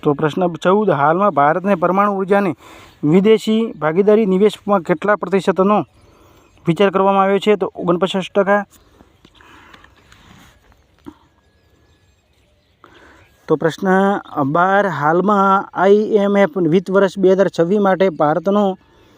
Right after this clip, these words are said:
વિકાસ કેટલા ટ-, પ્રતિશત રહેવાનો અનુમાન લગાવ્યો છે? તો છ પોઇન્ટ ત્રણ. હાલમાં કયા રાજ્યને પોલીસે ભરતીમાં અગ્નિવીરોને માટે વીસ ટકા આના આરક્ષણની ઘોષણા કરી છે?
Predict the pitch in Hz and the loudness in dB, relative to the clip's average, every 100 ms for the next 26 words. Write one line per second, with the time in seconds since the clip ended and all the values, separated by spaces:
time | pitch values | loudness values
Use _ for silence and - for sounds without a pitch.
0 | _ _ _ _ - 147 170 214 202 - | _ _ _ _ 0 0 2 -2 -4 -8
1 | 196 - 180 190 202 - 202 180 196 190 | -8 -2 0 0 -2 -2 -4 -2 -2 0
2 | 202 170 151 170 196 202 196 185 156 190 | 2 2 2 0 0 -2 -2 -2 -2 0
3 | 185 202 214 _ _ _ _ _ _ _ | 0 -2 -6 _ _ _ _ _ _ _
4 | _ _ _ 147 170 196 202 214 185 - | _ _ _ -2 0 0 -2 -2 -4 -6
5 | _ - 180 190 - 196 196 196 180 196 | _ -8 -6 -6 -8 -2 0 0 -2 0
6 | 208 220 175 143 165 196 - 202 196 190 | 0 2 0 -2 -2 -2 0 2 2 2
7 | 202 202 - 185 190 202 151 143 202 202 | 0 0 0 2 2 2 0 0 0 0
8 | 190 165 202 196 190 190 196 - _ _ | 0 0 0 2 2 0 -2 -8 _ _
9 | _ _ _ _ _ _ _ - 175 202 | _ _ _ _ _ _ _ -4 -2 0
10 | 165 185 - 190 196 202 185 185 185 180 | -2 -4 -4 -2 0 0 0 0 0 0
11 | 165 175 190 - 208 151 143 196 202 208 | -2 -2 -2 -2 -2 0 -2 -2 0 0
12 | 196 208 214 | 2 2 0